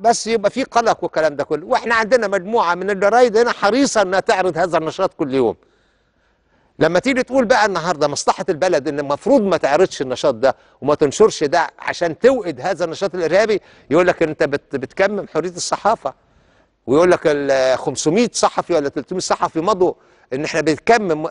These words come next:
هل ده تكميم لحرية الصحافة؟ هل من يحاول ان يمد ايده لبلده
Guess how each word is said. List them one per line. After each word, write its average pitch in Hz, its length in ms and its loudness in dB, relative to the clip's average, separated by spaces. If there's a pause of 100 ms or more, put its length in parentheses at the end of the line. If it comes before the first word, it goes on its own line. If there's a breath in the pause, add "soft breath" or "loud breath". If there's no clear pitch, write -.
هل 165 220 -4
ده 196 80 0
تكميم 214 460 -6
لحرية - 200 -4
الصحافة؟ 202 460 -4 (340 soft breath)
هل 170 200 0
من 175 140 0
يحاول 208 420 2
ان 180 140 0
يمد 185 240 -4
ايده 202 240 -2
لبلده 180 460 2